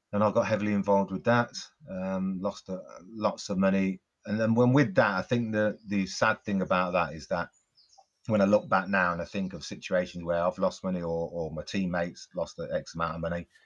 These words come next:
is that, you know, we're, we're, the damage is, is deeper than,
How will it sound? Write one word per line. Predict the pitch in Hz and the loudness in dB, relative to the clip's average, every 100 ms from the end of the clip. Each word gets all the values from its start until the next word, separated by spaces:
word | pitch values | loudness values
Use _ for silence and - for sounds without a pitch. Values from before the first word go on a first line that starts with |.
| _ _ _ _ _ - | _ _ _ _ _ -8
is | 90 104 | -2 2
that, | 95 - | 2 2
you | 117 | -2
know, | 98 92 | 2 2
we're, | 92 98 98 98 - _ _ _ _ _ _ _ _ - | 4 4 4 0 -4 _ _ _ _ _ _ _ _ -10
we're, | 101 101 98 - - | -2 0 0 -4 -6
the | 113 | 2
damage | 143 135 - - | 4 6 4 2
is, | 98 - - 127 | -4 -6 -14 -8
is | 98 - - _ _ - 101 | -8 -8 -14 _ _ -10 2
deeper | 131 113 120 | 4 4 2
than, | 101 101 98 92 | 2 4 2 0